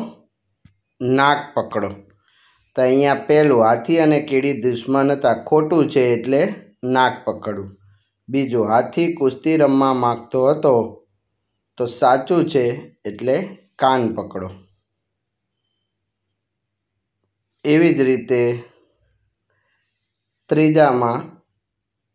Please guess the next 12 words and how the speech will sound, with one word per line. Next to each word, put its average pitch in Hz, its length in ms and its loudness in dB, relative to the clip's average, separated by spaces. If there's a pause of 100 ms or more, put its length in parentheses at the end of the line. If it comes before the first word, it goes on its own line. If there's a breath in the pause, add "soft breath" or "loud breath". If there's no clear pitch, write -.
નાક 135 340 0
પકડો, 127 640 0 (580)
ચોથામાં 135 840 2 (500)
કાન, 127 560 0 (720)
પાંચમામાં 139 840 -2 (520)
નાક, 123 360 -2 (920)
છઠ્ઠામાં 143 920 0 (140)
પણ 127 160 0
નાક, 127 480 -2 (880)
સાત, 147 720 0
આઠમાં 135 640 -2
પણ 143 320 -2